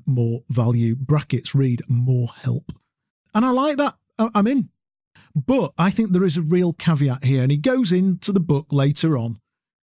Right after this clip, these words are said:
I do think this is very hard if you're,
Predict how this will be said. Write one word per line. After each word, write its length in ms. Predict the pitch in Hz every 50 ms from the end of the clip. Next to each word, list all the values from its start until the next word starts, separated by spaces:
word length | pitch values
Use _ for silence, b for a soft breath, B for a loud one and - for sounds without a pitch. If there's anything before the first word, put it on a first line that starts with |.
| _ -
I 60 | 151 135 - _
do 200 | - 190 226 247
think 440 | 214 - - - 202 170 156 170 -
this 200 | - 143 - -
is 100 | 131 117 117
very 360 | 113 135 147 147 147 151 143
hard 460 | 135 139 139 131 127 123 117 110 - - _
if 300 | 143 131 120 - - -
you're, 480 | - 147 131 135 127 123 120 120 123